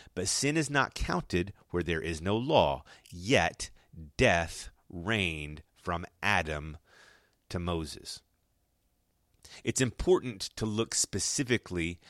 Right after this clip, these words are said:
at what the corpus of Scripture teaches in regards to this issue,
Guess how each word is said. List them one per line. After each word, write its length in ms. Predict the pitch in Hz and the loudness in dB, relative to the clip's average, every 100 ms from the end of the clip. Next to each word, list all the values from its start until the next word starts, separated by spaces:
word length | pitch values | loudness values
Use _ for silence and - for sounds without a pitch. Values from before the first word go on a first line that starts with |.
| - - - | -20 -12 -4
at 200 | 95 95 | -4 0
what 260 | 101 90 | 0 0
the 80 | 98 | -4
corpus 640 | - - 131 - 101 - - | -6 -2 -2 2 2 2 2
of 200 | 98 - | 0 -2
Scripture 420 | - 101 - 98 | 0 0 2 0
teaches 600 | - - - - 87 80 | 0 -4 -2 2 2 0
in 160 | 90 | -4
regards 500 | 90 80 87 85 73 - | -6 0 0 0 -2 -10
to 120 | 80 | -10
this 240 | 82 - | -10 -8
issue, 460 | 85 78 - 82 | -10 -6 -6 -6